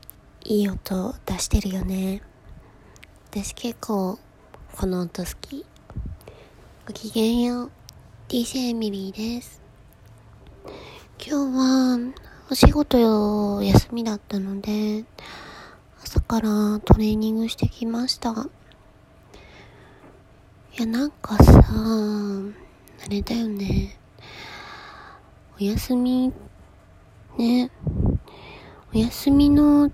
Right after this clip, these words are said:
前日ってさ、めっちゃだらけちゃうよね。お休みの前日？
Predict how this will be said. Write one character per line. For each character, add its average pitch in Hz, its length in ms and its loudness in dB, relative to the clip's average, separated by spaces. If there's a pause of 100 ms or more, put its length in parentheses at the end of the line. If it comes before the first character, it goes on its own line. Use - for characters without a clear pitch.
前 208 120 -2
日 - 400 -2
っ - 120 -14
て 247 100 0
さ、 262 560 0 (1700)
め 190 60 -14
っ - 40 -12
ち - 100 -2
ゃ - 40 -2
だ 208 160 -2
ら 226 120 0
け 247 120 -2
ち - 160 -2
ゃ 202 60 2
う 190 80 -2
よ 175 140 -6
ね。 180 580 -8 (1400)
お - 60 -18
休 - 320 -8
み 233 160 -6
の 240 120 -4
前 220 260 -2
日？ 370 440 -4